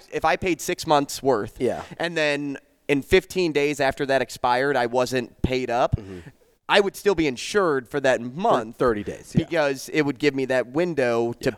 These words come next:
Speaker 1: then pay the other
Speaker 2: Yeah.
Speaker 1: six months or month to month or things like that. And, um, that's
Speaker 2: And
Speaker 1: what I did.
Speaker 2: hopefully maybe the card was expired and he
Speaker 1: Mm-hmm.
Speaker 2: got new cards, just didn't put 'em in his car.
Speaker 1: And, and that's
Speaker 2: We're
Speaker 1: what I'm
Speaker 2: hoping.
Speaker 1: hoping to.
Speaker 2: Crossing our
Speaker 1: Yep,
Speaker 2: fingers there.
Speaker 1: and s-,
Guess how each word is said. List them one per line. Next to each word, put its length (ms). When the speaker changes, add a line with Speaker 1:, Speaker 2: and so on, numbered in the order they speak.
Speaker 1:
then 240
pay 260
the 160
other 160
Speaker 2:
Yeah. 80
Speaker 1:
six 180
months 260
or 60
month 200
to 80
month 260
or 80
things 240
like 180
that. 280
And, 540
um, 500
that's 160
Speaker 2:
And 100
Speaker 1:
what 120
I 100
did. 60
Speaker 2:
hopefully 320
maybe 340
the 220
card 300
was 160
expired 460
and 100
he 60
Speaker 1:
Mm-hmm. 60
Speaker 2:
got 160
new 160
cards, 320
just 120
didn't 200
put 100
'em 80
in 60
his 100
car. 300
Speaker 1:
And, 240
and 180
that's 160
Speaker 2:
We're 60
Speaker 1:
what 60
I'm 80
Speaker 2:
hoping. 120
Speaker 1:
hoping 200
to. 360
Speaker 2:
Crossing 320
our 80
Speaker 1:
Yep, 80
Speaker 2:
fingers 340
there. 200
Speaker 1:
and 160
s-, 260